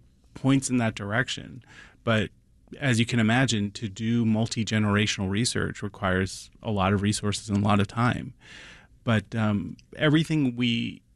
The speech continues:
understand about trauma says that it is,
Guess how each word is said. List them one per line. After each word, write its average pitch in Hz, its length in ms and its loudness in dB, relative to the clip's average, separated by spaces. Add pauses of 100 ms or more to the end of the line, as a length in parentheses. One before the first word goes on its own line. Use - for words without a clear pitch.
(100)
understand 120 560 2
about 101 240 2
trauma 95 440 -2
says 98 300 -6
that 98 160 -4
it 98 160 -2
is, 104 320 0